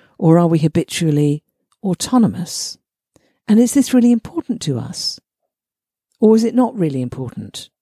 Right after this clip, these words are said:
Is this whole topic of this episode and the last three episodes of, of minimal importance to you? And what do we believe is best for us?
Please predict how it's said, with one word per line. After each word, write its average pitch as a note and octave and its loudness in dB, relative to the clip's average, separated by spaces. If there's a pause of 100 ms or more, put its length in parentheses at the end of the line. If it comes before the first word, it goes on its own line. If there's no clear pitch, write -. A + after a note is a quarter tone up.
(500)
Is A#3+ 2
this B3+ 0
whole A3 4
topic - -10 (540)
of D3+ 0
this D#3 2
episode C#3+ -2
and C3+ -6
the C3+ -2
last C3+ -6
three C#3+ -2
episodes A#2+ -8 (640)
of, G3+ 0
of G3+ -2
minimal G#3 4
importance G3 -2
to - -8
you? G#2+ -10 (1200)
And A#3+ 2
what - -2
do D#4+ -6
we D#4 6
believe A#3 2
is G3+ 0
best - -4
for F3 -4
us? - -8